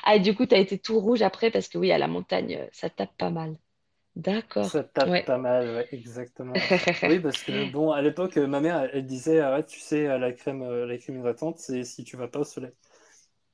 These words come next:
Speaker 2: Et moi, je lui
Speaker 1: Hmm,
Speaker 2: disais, ok,
Speaker 1: d'accord.
Speaker 2: mais par contre, j'ai la peau sèche, ça va, ça colle pas, quoi.
Speaker 1: Ouais,
Speaker 2: Euh,
Speaker 1: ouais.
Speaker 2: mais bon.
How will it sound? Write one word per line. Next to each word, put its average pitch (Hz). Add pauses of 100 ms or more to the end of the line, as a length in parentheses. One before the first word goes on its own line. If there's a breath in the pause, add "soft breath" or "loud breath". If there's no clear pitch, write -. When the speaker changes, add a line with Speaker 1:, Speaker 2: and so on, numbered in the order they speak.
(760)
Speaker 2:
Et 139
moi, 147
je 233
lui 220
Speaker 1:
Hmm, -
Speaker 2:
disais, 190
ok, 196
Speaker 1:
d'accord. 185
Speaker 2:
mais 135
par -
contre, 180
j'ai 147
la 131
peau 156
sèche, 165
ça 127
va, 120
ça -
colle 143
pas, 170
quoi. - (200)
Speaker 1:
Ouais, 202 (380)
Speaker 2:
Euh, 196
Speaker 1:
ouais. - (800)
Speaker 2:
mais 131
bon. 117